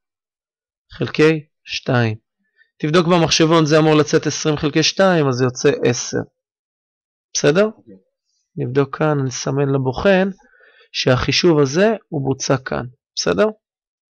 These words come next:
Speaker 1: מראה לו מאיפה יצאו לי השורש עשר כפול שורש ארבעים, ואז, אה,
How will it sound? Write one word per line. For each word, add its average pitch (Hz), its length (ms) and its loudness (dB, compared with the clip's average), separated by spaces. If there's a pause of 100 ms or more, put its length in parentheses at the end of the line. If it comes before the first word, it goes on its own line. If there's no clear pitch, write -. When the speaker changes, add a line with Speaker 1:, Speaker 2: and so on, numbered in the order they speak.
(680)
Speaker 1:
מראה 147 160 2
לו 147 100 4
מאיפה 139 300 2
יצאו 131 260 2
לי 131 200 4
השורש 120 720 4
עשר 135 220 -2
כפול 120 260 -8
שורש 127 380 -2
ארבעים, 156 440 0 (1600)
ואז, 139 380 6
אה, 127 420 6